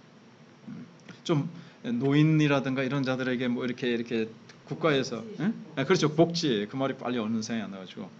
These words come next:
Speaker 1: 복지 이것도 성경에서 나온 개념이에요. 근데 처음에는 신앙이 좋은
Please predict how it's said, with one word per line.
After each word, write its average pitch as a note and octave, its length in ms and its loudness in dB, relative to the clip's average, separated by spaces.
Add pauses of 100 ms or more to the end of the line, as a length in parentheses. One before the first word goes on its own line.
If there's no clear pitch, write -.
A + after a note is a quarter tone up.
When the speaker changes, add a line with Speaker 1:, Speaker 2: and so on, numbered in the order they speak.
(400)
Speaker 1:
복지 A#3+ 440 4
이것도 D#3+ 280 2
성경에서 D#3 480 2
나온 B2+ 160 2
개념이에요. F#2+ 560 -6 (600)
근데 E3 420 6 (800)
처음에는 F3 680 2
신앙이 E3+ 500 6
좋은 D3 640 2